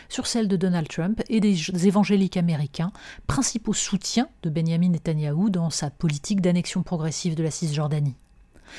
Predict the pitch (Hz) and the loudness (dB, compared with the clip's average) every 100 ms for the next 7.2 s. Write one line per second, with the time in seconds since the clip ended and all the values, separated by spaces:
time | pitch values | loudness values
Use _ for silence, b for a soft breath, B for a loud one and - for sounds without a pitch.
0 | B B B 262 - 285 269 214 170 175 | B B B -2 0 0 2 4 4 0
1 | - 156 143 _ - 185 180 190 175 240 | 0 -6 -6 _ -4 -2 0 0 -2 -4
2 | - 180 - 233 226 185 170 175 165 165 | -2 -2 0 2 4 2 0 -2 0 0
3 | 170 180 175 165 160 - 175 - 190 180 | 0 -2 -2 -2 -2 -2 0 2 4 4
4 | 180 180 165 165 160 - 240 - 208 202 | 4 0 0 -2 -4 -6 -8 -2 0 2
5 | 190 190 214 190 - 175 - 175 202 196 | 0 0 -2 -4 -4 -4 -4 -2 0 0
6 | 175 156 - 156 139 196 165 147 139 147 | 0 -4 -4 -4 -2 -4 -2 -4 -2 -4
7 | 143 127 | -4 -6